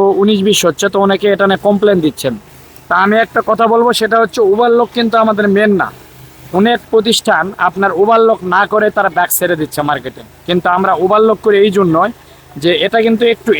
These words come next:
এলোমেলো থাকে সাইড মারার পরে। এটা ওভারলক করলে হয় কি, এটা সুন্দরভাবে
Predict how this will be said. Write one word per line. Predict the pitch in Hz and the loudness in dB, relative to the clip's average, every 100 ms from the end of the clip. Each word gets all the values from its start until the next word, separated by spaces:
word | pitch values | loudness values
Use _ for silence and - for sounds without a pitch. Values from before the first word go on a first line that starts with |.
| 185 | 2
এলোমেলো | 208 214 214 202 | 2 2 0 0
থাকে | 165 - 170 233 - - | -4 -2 -2 -2 -6 -6
সাইড | 175 175 156 | -2 -2 0
মারার | 165 160 - | 0 0 0
পরে। | 160 196 | 0 0
এটা | 190 175 | 0 0
ওভারলক | 180 220 214 - | 2 2 2 0
করলে | 214 202 147 | 0 0 0
হয় | 185 180 | -2 0
কি, | 156 | -4
এটা | 139 190 - - - - - - | 0 -2 -2 -16 -20 -20 -10 -4
সুন্দরভাবে | 226 240 233 247 214 208 | 0 2 4 2 2 2